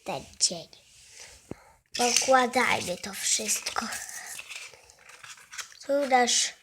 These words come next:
wąż. No i jak to było fajnie. Ładnie poukładaliśmy, a oni to już psujce, psujce są.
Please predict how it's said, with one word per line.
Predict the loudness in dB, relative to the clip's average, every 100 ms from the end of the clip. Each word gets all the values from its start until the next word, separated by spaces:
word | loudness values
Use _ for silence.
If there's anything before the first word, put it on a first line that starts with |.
| _
wąż. | -6 2 8 8 8 4 0 -4 -6 -8 -12 -18 -20 -20 -20 _ -20 -20 -18
No | -14 -12
i | -12 -12 -16 -18 -20 -20 -20 -20 -16
jak | -16 -14 -16 -16 -16
to | -16 -18 -20 -20 -20 -20 -20 -18 -14 -10 -10 -12 -16 -10 -8 -6
było | -8 -4 -6
fajnie. | -6 -8 -8 -8 _ _ -20 -20 -20 -18 -16 -16 -20 _ -4
Ładnie | 2 4 2 -4
poukładaliśmy, | -4 -4 -4 -6 -6 0 0 2 -4 -6 -6
a | -2 -2 -4 -16 _ _ 6
oni | 8 8 6 2 0 6
to | 6
już | 6
psujce, | 2 -4 -4 -4 -4 -4 -6 -8 -12 -12 -12 -16 -20 -12
psujce | -6 -4 0 0 0 -4 -10 -8
są. | -6 -6 -8